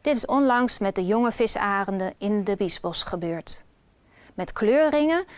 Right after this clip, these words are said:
zijn ze voortaan individueel te herkennen. Hiermee is een belangrijke stap gezet op het vlak van onderzoek en bescherming van deze zeldzame soort, meldt Staatsbosbeheer. De drie geringde jongen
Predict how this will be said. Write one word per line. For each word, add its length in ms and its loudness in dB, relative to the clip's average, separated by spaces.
zijn 280 0
ze 100 -2
voortaan 540 0
individueel 720 0
te 120 -6
herkennen. 520 -6
Hiermee 360 2
is 80 0
een 120 0
belangrijke 480 2
stap 280 -2
gezet 360 -2
op 120 -6
het 120 -8
vlak 280 -2
van 200 -8
onderzoek 500 0
en 180 -6
bescherming 600 -2
van 160 -4
deze 280 -2
zeldzame 600 -2
soort, 500 -6
meldt 280 -2
Staatsbosbeheer. 1000 -6
De 140 0
drie 280 0
geringde 480 0
jongen 360 -2